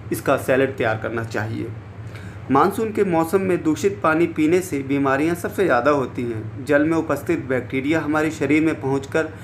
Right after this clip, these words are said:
डाइजेस्टिव सिस्टम पर प्रभाव डालता है। इसके लिए हमें लिक्विड जो हमारे पेट में बनता है वो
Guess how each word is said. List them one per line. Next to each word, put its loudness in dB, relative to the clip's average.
डाइजेस्टिव 2
सिस्टम -2
पर 0
प्रभाव 0
डालता 4
है। -4
इसके -2
लिए 2
हमें 4
लिक्विड 2
जो 0
हमारे 0
पेट 2
में 0
बनता 2
है 6
वो 0